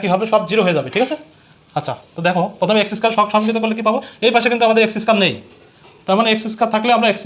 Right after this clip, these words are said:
স্কয়ারের সাথে যেটা থাকতো সেটা আমাদের সহগ, তাই না? ধ্রুবক যেটা থাকে, এখানে দেখো কিছুই নাই, তার মানে আমরা কি লিখতে পারি? জিরো, আর এ প্লাস টু মানেও জিরো, তার মানে আমার লেখার দরকার নেই, দরকারই নেই এটা, equal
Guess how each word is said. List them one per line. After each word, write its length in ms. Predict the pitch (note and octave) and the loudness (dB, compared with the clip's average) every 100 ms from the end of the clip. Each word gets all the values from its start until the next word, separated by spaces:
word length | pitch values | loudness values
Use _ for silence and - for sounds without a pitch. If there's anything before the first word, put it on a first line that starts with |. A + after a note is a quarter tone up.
| G#3 | -4
স্কয়ারের 240 | A3+ A#3 | -4 -2
সাথে 140 | F3 G3+ G3+ | -2 -2 0
যেটা 120 | A3 | 0
থাকতো 160 | G#3 A#3 A3 | 0 -2 0
সেটা 120 | F#3 | 0
আমাদের 160 | F#3+ G#3 | 0 0
সহগ, 180 | E3+ C#3 - _ - | -2 -2 -6 _ -4
তাই 100 | A#3 | 0
না? 40 | A3+ C3 | 0 0
ধ্রুবক 200 | E3+ G3 F#3+ | 0 2 0
যেটা 140 | F3+ | -2
থাকে, 140 | C3+ A2+ - - - - - | -4 -8 -14 -20 -20 -14 -2
এখানে 160 | E3+ G#3+ | 0 2
দেখো 100 | A3 A3+ | 0 0
কিছুই 160 | A3+ G#3+ | 2 2
নাই, 100 | A3 | 2
তার 100 | A3+ G3 | 2 2
মানে 80 | G#3 | 2
আমরা 100 | G#3 | 2
কি 60 | G#3+ | 0
লিখতে 140 | G#3 G#3+ | 0 0
পারি? 120 | A#3 F#3+ D#3 | 0 -4 0
জিরো, 220 | G3+ G#3 G#3+ G#3+ - - _ F3+ | 2 2 2 -4 -20 -20 _ 0
আর 60 | F3 | 2
এ 20 | F#3+ A3 | 2 2
প্লাস 200 | A3 G#3+ - | 2 0 -4
টু 80 | A3+ A3+ A3+ - - G3+ | -6 -6 -10 -16 -2 2
মানেও 200 | G#3 A3 | 4 4
জিরো, 140 | G#3+ G3+ G3 | 4 2 4
তার 80 | G3+ | 2
মানে 100 | G#3 | 4
আমার 100 | G3+ F#3+ | 2 4
লেখার 200 | E3+ G3 | 4 4
দরকার 160 | G3 G#3 | 4 4
নেই, 80 | G3+ G3 E3 | 2 -2 -2
দরকারই 240 | F3 G#3+ G#3+ | 0 2 2
নেই 60 | G3 | 2
এটা, 100 | G3 G3 - - | 0 -2 -14 -8
equal 180 | F#3 G3+ | 0 2